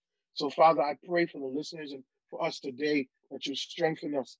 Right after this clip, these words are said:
that you'll encourage us continually, that you'll heal us, not only just physically, but in the, uh, uh, also in, in our soul. And, and, Father, just strengthen our spirit, Father God.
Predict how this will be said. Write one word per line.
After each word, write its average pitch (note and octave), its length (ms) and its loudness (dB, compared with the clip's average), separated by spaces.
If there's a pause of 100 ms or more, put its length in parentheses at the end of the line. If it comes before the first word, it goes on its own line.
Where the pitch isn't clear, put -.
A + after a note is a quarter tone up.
(240)
that C3+ 100 -2
you'll C#3 200 4
encourage D#3 560 0
us C3 220 0
continually, C3+ 520 -6
that C#3 140 2
you'll D3+ 200 4 (200)
heal G3 500 4
us, D3 280 -2 (220)
not E3+ 140 6
only F3 140 4
just D#3+ 200 -6
physically, E3 380 -4
but C#3+ 160 -2
in D3 120 -4
the, C3 80 -8 (340)
uh, D3 60 -2
uh, D#3 180 4
also E3+ 500 0
in, E3 160 -8
in E3 100 -8
our D3+ 120 -4
soul. D#3+ 560 4
And, C3+ 100 -8 (300)
and, C#3+ 180 -12
Father, D#3+ 320 6
just C#3+ 220 -8 (120)
strengthen E3+ 420 2
our C#3 140 0
spirit, E3+ 680 6
Father C#3+ 320 2
God. A#2+ 220 -2